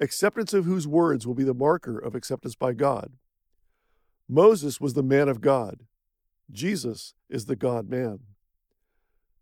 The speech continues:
The Apostle John probably has the best summary statement about Moses and Jesus in the first chapter of his gospel. John one seventeen says,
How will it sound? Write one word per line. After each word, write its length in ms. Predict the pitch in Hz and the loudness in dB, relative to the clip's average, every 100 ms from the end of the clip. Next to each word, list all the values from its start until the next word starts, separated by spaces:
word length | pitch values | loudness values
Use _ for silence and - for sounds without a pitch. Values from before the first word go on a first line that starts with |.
| _ _ - | _ _ 0
The 80 | 165 | 0
Apostle 400 | - 226 226 160 | 2 0 0 0
John 300 | 151 151 143 | 2 2 0
probably 400 | 160 165 151 151 | 2 2 2 0
has 180 | 143 | -2
the 80 | 127 | -2
best 260 | 127 170 - | 0 0 0
summary 360 | 143 120 120 | -2 -2 -4
statement 380 | 107 - 107 92 | -6 -8 -6 -8
about 260 | 95 117 - | -8 -6 -4
Moses 360 | 120 123 120 | -2 -2 -6
and 100 | 120 | -10
Jesus 480 | 101 127 113 131 - _ _ - | -8 -8 -8 -12 -14 _ _ -6
in 100 | 131 | -4
the 80 | |
first 260 | 135 180 175 | -2 -2 -2
chapter 300 | 151 135 - | 0 -2 -2
of 80 | 131 | -4
his 100 | 117 | -4
gospel. 520 | 127 127 127 - - _ _ _ _ _ _ _ _ | -2 -4 -6 -14 -20 _ _ _ _ _ _ _ _
John 240 | - 147 139 | 2 4 4
one 140 | 143 | 2
seventeen 500 | 143 143 139 151 156 | 2 0 0 -4 -4
says, 460 | - 131 123 117 | 0 2 2 -2